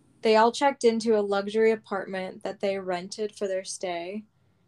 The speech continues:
and this was located in the Puerto Los Cabos resort.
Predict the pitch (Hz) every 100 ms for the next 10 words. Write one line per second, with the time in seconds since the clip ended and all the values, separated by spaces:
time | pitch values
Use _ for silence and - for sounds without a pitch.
0 | _ _ _ 220 214 202 202 - 233 214
1 | 208 202 202 220 208 208 208 - 202 196
2 | 190 185 - 190 - 202 196 226 208 190
3 | 185 185 - - 214 190 175 180 - 180
4 | 175 - - - -